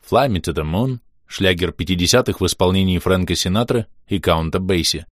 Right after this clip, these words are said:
«The Good Life», хит Тони Беннета тысяча девятьсот шестьдесят третьего года,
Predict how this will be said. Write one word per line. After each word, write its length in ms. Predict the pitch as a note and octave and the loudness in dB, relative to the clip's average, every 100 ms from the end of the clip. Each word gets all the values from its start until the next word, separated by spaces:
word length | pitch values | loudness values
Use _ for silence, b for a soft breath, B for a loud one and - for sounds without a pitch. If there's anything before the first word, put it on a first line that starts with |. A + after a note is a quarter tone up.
| _ _ _ _ _ - | _ _ _ _ _ -8
«The 140 | D#2 | -4
Good 180 | F#2 D3 | -2 0
Life», 420 | F2 F#2 A2+ - _ _ _ _ _ | 2 2 2 -2 _ _ _ _ _
хит 260 | - F#2+ - | -2 -2 2
Тони 240 | F#2 F2 | 2 2
Беннета 400 | E2+ G#2 G2 E2+ | 2 2 2 0
тысяча 340 | F#2 E2+ F2 | -2 -4 -4
девятьсот 380 | F2 E2+ - F2+ | -4 -2 -2 -2
шестьдесят 460 | - D#2+ E2 F2 E2 | -2 -4 -2 -2 0
третьего 400 | F2 D#2+ E2+ E2+ | 0 0 0 -2
года, 320 | E2+ E2 D2+ | 0 -2 -4